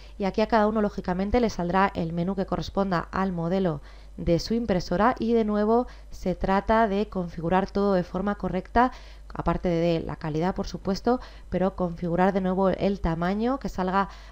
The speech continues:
al mismo tamaño que el de la página que hemos colocado en la impresora, que en este caso es A cuatro,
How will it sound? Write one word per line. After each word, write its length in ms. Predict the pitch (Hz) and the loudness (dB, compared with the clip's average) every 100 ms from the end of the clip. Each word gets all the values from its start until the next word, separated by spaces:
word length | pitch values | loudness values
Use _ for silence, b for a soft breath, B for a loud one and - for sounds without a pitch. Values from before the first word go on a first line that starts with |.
| B | B
al 160 | 175 170 | -4 -2
mismo 320 | 190 196 202 | -4 -4 -2
tamaño 540 | 180 185 196 196 165 - | 0 0 -2 -2 -4 -4
que 280 | 190 190 - | -2 -2 -2
el 240 | 160 151 | -4 -2
de 80 | 156 | -2
la 80 | 156 | -2
página 380 | 170 - 175 | -2 -2 -6
que 80 | 165 | -6
hemos 140 | 175 - | -8 -4
colocado 360 | 165 160 175 | -4 0 0
en 60 | 160 | 0
la 60 | |
impresora, 440 | 165 151 - 202 269 | -2 -4 -2 0 2
que 60 | |
en 60 | 185 | 0
este 180 | - 180 | -4 -2
caso 260 | 180 170 | -2 -2
es 140 | 165 - | -4 -4
A 40 | |
cuatro, 440 | - 214 240 269 | 2 4 6 4